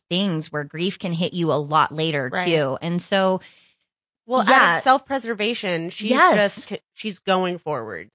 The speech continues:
Speaker 1: Exactly. And what else is she supposed to do,
Speaker 2: I don't
Speaker 1: Lisa?
Speaker 2: know.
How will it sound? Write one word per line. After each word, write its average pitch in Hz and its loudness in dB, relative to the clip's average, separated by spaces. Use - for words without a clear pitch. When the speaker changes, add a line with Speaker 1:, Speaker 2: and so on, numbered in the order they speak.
Speaker 1:
Exactly. 220 2
And 208 2
what 196 2
else 208 4
is 202 -2
she 208 -4
supposed 185 -6
to 175 -10
do, 151 0
Speaker 2:
I - -10
don't 381 2
Speaker 1:
Lisa? 214 0
Speaker 2:
know. 165 -4